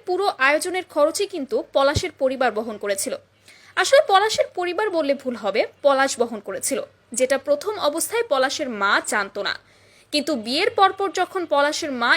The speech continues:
এই সমস্ত খবর জানতে পেরে যায়, তখন পলাশের মায়ের যেন পলাশের স্ত্রীকে আর সহ্যই হচ্ছিল না। প্রথমত, পলাশের স্ত্রী একটা গরিব ঘরের মেয়ে ছিল। হিন্দু মতে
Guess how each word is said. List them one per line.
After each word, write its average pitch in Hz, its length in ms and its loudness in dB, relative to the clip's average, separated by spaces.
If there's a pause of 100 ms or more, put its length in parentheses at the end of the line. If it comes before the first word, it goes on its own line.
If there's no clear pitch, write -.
(120)
এই 262 140 -2
সমস্ত 269 280 -4 (140)
খবর 269 240 0 (120)
জানতে 233 260 -2 (100)
পেরে 349 160 2 (100)
যায়, 208 180 0 (380)
তখন 339 420 4 (140)
পলাশের 370 420 2 (140)
মায়ের 285 380 4
যেন 254 160 -2 (220)
পলাশের 269 360 0 (180)
স্ত্রীকে 359 340 -2 (140)
আর 269 80 2 (180)
সহ্যই 302 500 0
হচ্ছিল 240 320 2 (100)
না। - 60 -8 (400)
প্রথমত, 622 580 4 (200)
পলাশের 392 400 4 (160)
স্ত্রী - 160 -2 (120)
একটা 381 140 -4 (120)
গরিব 285 260 2
ঘরের 349 240 -2
মেয়ে 359 200 -4
ছিল। 349 120 -4 (420)
হিন্দু 233 320 -4
মতে 311 240 -2